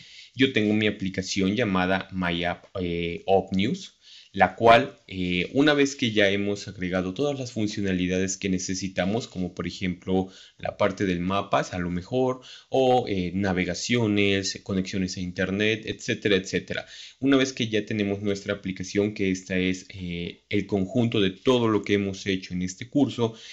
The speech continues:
el primer paso que tenemos que realizar es generar el archivo punto zip de toda la aplicación, es decir,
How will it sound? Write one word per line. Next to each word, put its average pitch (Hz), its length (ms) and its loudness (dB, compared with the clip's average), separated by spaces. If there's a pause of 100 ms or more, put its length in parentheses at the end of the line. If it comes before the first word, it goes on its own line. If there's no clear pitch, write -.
(140)
el 123 160 0
primer 160 400 2
paso 123 340 4
que - 120 -8
tenemos 98 440 -2
que 95 400 0
realizar 92 800 -2
es 101 320 -6 (200)
generar 113 680 2
el 95 160 -4
archivo 98 520 -4
punto 101 360 -6
zip 101 320 -6
de 95 160 -2
toda 98 420 2
la 92 140 0
aplicación, 110 640 0
es 92 160 -2
decir, 143 400 0